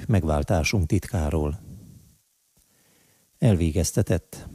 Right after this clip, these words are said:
János evangéliuma szerint ez volt Jézus utolsó szava, mielőtt meghalt volna.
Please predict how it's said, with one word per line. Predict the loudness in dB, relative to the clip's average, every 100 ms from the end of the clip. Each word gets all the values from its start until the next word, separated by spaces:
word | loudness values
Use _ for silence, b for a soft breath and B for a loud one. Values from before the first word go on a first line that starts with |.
| B B B B
János | 4 6 6 4
evangéliuma | 4 6 6 6 6 4
szerint | 2 4 4 4
ez | 4 4 4
volt | 4 4
Jézus | 4 2 4 0 0
utolsó | 0 2 2 2 0
szava, | 2 2 2 2
mielőtt | 0 0 0 2
meghalt | 0 0 0 0
volna. | 0 2 0